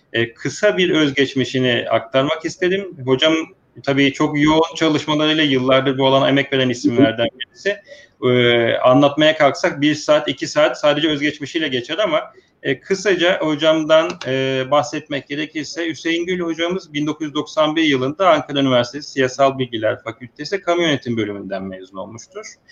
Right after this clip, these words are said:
Ardından hemen Hacettepe Üniversitesi Kamu Yönetim bölümünde yüksek lisans çalışmalarına başlamış ve bu dönemde yök bursuyla lisansüstü eğitim için Amerika Birleşik Devletleri'ne gitmiştir.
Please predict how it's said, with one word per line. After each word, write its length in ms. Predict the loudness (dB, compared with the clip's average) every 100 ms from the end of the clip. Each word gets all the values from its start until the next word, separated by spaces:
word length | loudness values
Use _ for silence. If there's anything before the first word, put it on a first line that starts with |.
| -16 -14 -4
Ardından 720 | 2 4 4 2 4 4 2
hemen 320 | 0 -2 0 0
Hacettepe 480 | 0 0 -2 -4
Üniversitesi 720 | -2 2 2 2 0 -6 -4
Kamu 180 | -2 0
Yönetim 280 | 0 -2 -4
bölümünde 240 | -2 -2
yüksek 320 | -4 -4 -8 -6
lisans 360 | 0 0 0
çalışmalarına 680 | -6 -6 -4 0 2 4 4
başlamış 640 | 4 2 -4 -8 -8 -12 -20 _ _ _ -4
ve 160 | 0
bu 120 | 2
dönemde 420 | 2 4 2 2 2
yök 280 | 2 0
bursuyla 520 | -2 -2 -2 -6 -2 -4
lisansüstü 680 | -6 -4 -4 -4 -10 -4
eğitim 300 | -4 -4 -6
için 340 | -8 -8 -8 -6
Amerika 480 | -2 -2 -2 -4 -4
Birleşik 380 | -2 -4 -4
Devletleri'ne 520 | -2 0 -2 -2 -2 -2
gitmiştir. 680 | -6 -10 -20 -16 -16 -16